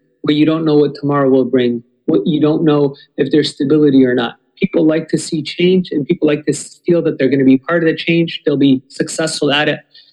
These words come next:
So a lot of it deals with emotions and ego more than it is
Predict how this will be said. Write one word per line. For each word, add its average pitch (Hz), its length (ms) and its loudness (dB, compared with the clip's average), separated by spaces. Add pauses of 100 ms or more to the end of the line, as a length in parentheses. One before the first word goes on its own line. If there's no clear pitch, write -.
(200)
So - 160 -4
a 208 140 2
lot 269 80 -2
of 254 100 0
it 202 120 0
deals 196 220 2
with 180 140 0
emotions 151 720 -2
and 135 160 0
ego 175 460 0 (140)
more 170 260 2
than 156 160 0
it 147 120 0
is 151 360 0